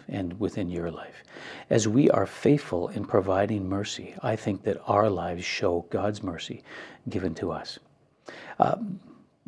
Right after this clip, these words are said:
we do that because when I practice mercy in such a way, faithfully, I mean, my judgment has been replaced with gentleness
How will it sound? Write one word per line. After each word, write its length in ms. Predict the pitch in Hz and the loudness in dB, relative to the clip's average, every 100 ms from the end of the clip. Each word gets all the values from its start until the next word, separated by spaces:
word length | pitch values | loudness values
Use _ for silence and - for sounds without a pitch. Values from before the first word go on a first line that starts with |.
| 160 | -2
we 140 | 127 | 0
do 160 | 104 120 | 4 6
that 200 | 104 85 | 6 2
because 360 | 107 - 98 95 | -4 0 0 2
when 160 | 98 | 0
I 160 | - 127 | 2 0
practice 500 | - 143 139 131 - | 2 2 2 -2 -2
mercy 360 | 107 101 - | -2 -2 -4
in 100 | 92 | -6
such 260 | 90 95 - | -4 -6 -4
a 60 | 107 | -4
way, 180 | 80 | -4
faithfully, 680 | 85 - 107 107 - - 107 | -12 -2 0 0 -4 -10 -10
I 80 | 107 | -10
mean, 140 | - - - - - - | -12 -18 -20 -18 -16 -6
my 220 | - 120 | 2 2
judgment 520 | 110 120 117 127 156 | 6 8 8 6 0
has 200 | 104 110 | 0 -2
been 180 | 104 107 | 0 2
replaced 500 | 104 101 - 107 - | 2 2 2 0 2
with 140 | 127 123 | 2 2
gentleness 640 | 113 135 - - - - | 2 0 -2 -8 -12 -14